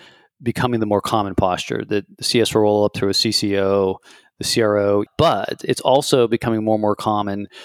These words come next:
for C S to have some revenue responsibilities as it relates to renewal, right? And so they may have that, that renewal piece of it.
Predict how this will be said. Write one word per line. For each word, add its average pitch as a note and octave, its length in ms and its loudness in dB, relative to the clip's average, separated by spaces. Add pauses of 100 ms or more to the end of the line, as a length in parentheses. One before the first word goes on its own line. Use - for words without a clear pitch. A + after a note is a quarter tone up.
(140)
for A#2 140 0
C - 300 0
S G#2+ 220 2
to G#2 100 -2
have A2 420 0
some G2+ 500 -2 (360)
revenue A2 280 2
responsibilities G#2 760 0
as G2 120 -2
it G2 60 -6
relates G2+ 400 -2
to G2 120 -4
renewal, F#2+ 420 -6 (360)
right? G#2 260 -2
And G2+ 180 -6
so A2 120 0
they G2+ 100 0
may G2+ 120 -4
have G2+ 180 0
that, G2+ 300 0
that G#2+ 120 -2
renewal G2+ 240 0
piece A2 240 -2
of G2 80 -2
it. F#2+ 140 -2